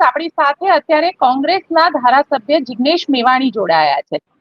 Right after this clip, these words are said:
દલિતો ઉપર થઈ રહેલ અત્યાચારને લઈને સતત તેઓ અત્યારે ચર્ચામાં છે.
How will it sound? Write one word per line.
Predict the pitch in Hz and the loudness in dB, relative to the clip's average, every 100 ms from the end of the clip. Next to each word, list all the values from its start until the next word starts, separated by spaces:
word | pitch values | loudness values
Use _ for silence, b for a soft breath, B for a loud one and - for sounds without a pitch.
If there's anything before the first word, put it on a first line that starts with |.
| _ - | _ 0
દલિતો | 220 254 - 339 349 359 | 0 0 0 4 4 4
ઉપર | - 226 330 | 0 -2 -2
થઈ | 311 285 311 | 0 0 2
રહેલ | 302 311 | 2 2
અત્યાચારને | 269 269 254 285 320 339 | 0 -2 0 0 0 -2
લઈને | 320 302 294 320 | 0 0 0 0
સતત | 262 - 320 330 359 b _ _ | 0 0 0 0 -8 b _ _
તેઓ | 277 294 320 339 - _ _ | 2 4 6 2 -2 _ _
અત્યારે | - - 285 339 | -6 0 2 2
ચર્ચામાં | 339 269 247 349 359 339 | 0 0 2 2 4 0
છે. | - 320 392 | 2 2 4